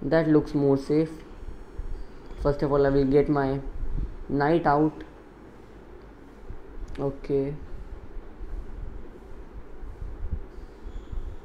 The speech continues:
I can play here my knight and af-, give his queen a threat. Like, this is not a big threat actually, you can easily save it.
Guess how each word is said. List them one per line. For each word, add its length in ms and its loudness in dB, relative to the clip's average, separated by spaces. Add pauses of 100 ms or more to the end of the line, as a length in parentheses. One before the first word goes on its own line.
(1040)
I 60 -2
can 200 2
play 220 6
here 460 6
my 160 2
knight 340 0
and 300 0
af-, 480 -8
give 160 6
his 220 0
queen 260 4
a 60 2
threat. 360 2 (680)
Like, 400 2
this 160 6
is 100 8
not 320 6
a 80 6
big 260 4
threat 260 4
actually, 400 2
you 60 4
can 280 4
easily 260 6
save 260 6
it. 220 4